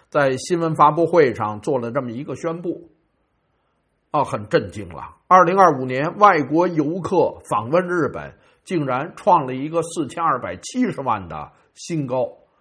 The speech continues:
本来他们去年的目标是突破四千万，结果不但突破了，还超了二百七十万。那二零三零年他们定的六千万的目标，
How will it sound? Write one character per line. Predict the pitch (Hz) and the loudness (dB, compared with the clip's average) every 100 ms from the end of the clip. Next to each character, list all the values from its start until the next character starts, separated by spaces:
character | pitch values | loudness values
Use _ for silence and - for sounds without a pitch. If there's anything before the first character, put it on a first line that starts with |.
| _ _ _ _ _ _ _ _ _ _ _ _ _ _ _ - | _ _ _ _ _ _ _ _ _ _ _ _ _ _ _ 0
本 | 160 | 4
来 | 170 214 | 6 6
他 | 196 | 4
们 | 202 185 165 156 | 2 0 0 -4
去 | 226 180 | -4 -2
年 | 156 170 | -2 -2
的 | 180 | -2
目 | 165 | -4
标 | 147 175 175 | 0 2 2
是 | 151 | 0
突 | - 190 | -4 -4
破 | 151 165 135 113 | 0 2 2 2
四 | - 170 | -2 -6
千 | 170 180 | -4 0
万， | 180 135 - | 2 0 -2
结 | 165 | -4
果 | 139 123 | -2 -2
不 | 165 | 2
但 | 160 135 | 2 0
突 | - 175 | -4 -4
破 | 175 156 107 | 4 4 4
了， | 95 | -2
还 | 135 | -6
超 | - 196 | 4 6
了 | 190 | 10
二 | 196 147 | 8 8
百 | 113 101 | 2 -8
七 | - 202 190 | -10 -8 -6
十 | 131 | -4
万。 | 104 95 - - - - - _ _ | -6 -8 -12 -20 -20 -20 -20 _ _
那 | 165 185 | 2 4
二 | 170 208 | 10 10
零 | 180 196 | 8 4
三 | 214 202 | 4 4
零 | 196 190 | 4 0
年 | 185 180 | -2 0
他 | 180 | 0
们 | 185 180 | 0 0
定 | 202 165 | -4 0
的 | 156 | 2
六 | 160 208 285 202 151 | 2 4 4 4 2
千 | - 165 160 | 0 -2 2
万 | 156 135 123 | 2 2 -2
的 | 117 110 | -2 -4
目 | 135 156 127 | -2 -2 4
标， | 165 | 6